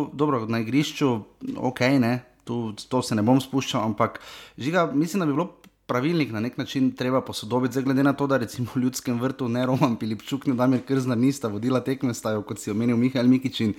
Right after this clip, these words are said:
ehm, eh, Darjan Matić, eh, pa ni prvič, ne, tudi vemo, da je bil v Kopru tak primer zadnjič, kar je izjavil, kar smo komentirali glede Zorana Zelkoviča. Ehm, zanimivo, da po izjavi, po tekmi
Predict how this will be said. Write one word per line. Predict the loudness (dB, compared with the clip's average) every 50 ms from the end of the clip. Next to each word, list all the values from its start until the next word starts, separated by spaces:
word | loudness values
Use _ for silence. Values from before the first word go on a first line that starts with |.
| -6 -14 -14 -14 -16 -16 -12
ehm, | -6 -2 0 2 4 4 2 2
eh, | 0 0 0 0 2 2 2 0 -2 -6 -14 -16 -8
Darjan | -2 0 2 2 2 2 2
Matić, | 2 2 2 0 -2 -4 -6 -4 -4 -4 -4
eh, | -4 -4 -4 -4 -4 -4
pa | -4 -4 0
ni | 0 0 0
prvič, | 2 2 0 0 0 -2 -4 -6
ne, | -6 -6 -6
tudi | -6 -6 -6 -4 -4
vemo, | -2 -2 -2 -2 0 0
da | 0 0
je | -2
bil | -2 -4 -6 -6
v | -6 -8 -10 -2
Kopru | 2 2 2 2 2 -2 -2
tak | 0 0 0 0
primer | 0 2 2 4 2 2
zadnjič, | 4 4 4 4 4 2 0 -2
kar | 0 0 2 2
je | 2
izjavil, | 2 2 2 2 2 2 2 0
kar | -2 -4
smo | -4 -4 -6 -6
komentirali | -4 -2 -4 -2 -2 -2 -2 0 -2 -2
glede | -2 -4 -2 -2
Zorana | 0 2 2 2 2 2 2
Zelkoviča. | 2 2 2 2 2 2 0 2 2 4 2 2 2 -2 -10 -16 -16 -16 -18 -18 -12
Ehm, | -6 -2 0 2 2 2 2 0 -2 -6 _ _ _ _ _ _ _ _ -20 _ -16
zanimivo, | -10 -6 -2 0 2 2 2 2 2 2
da | 2 2 2 2 2 0 -4 -8 -8
po | -4 -2 0 0
izjavi, | 0 0 -2 -2 0 2 2 2 2 2 0 -2
po | -4 -6
tekmi | -4 -4 -6 -4 -2 -2 -2